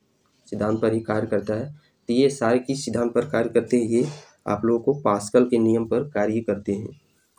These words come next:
Other option की यदि हम लोग बात करते हैं, तो Archimedes का सिद्धांत, Archimedes का सिद्धांत, जो भी वस्तु तैरती हुई है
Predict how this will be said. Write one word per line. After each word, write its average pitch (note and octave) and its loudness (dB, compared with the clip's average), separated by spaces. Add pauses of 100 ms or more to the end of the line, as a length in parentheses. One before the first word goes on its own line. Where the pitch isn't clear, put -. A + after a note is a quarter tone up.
(160)
Other A#2+ 4
option B2 2
की B2 2
यदि A#2 2
हम A#2 2
लोग A#2 2
बात A2 2
करते A2 0
हैं, A2 -4 (1900)
तो A#2+ 4
Archimedes B2 0
का - 0
सिद्धांत, G#2+ -2 (800)
Archimedes A#2+ 0
का C3+ 2
सिद्धांत, B2 0
जो A#2 2
भी A#2+ -2
वस्तु A#2 -2
तैरती G#2+ 2
हुई A2 2
है B2 -6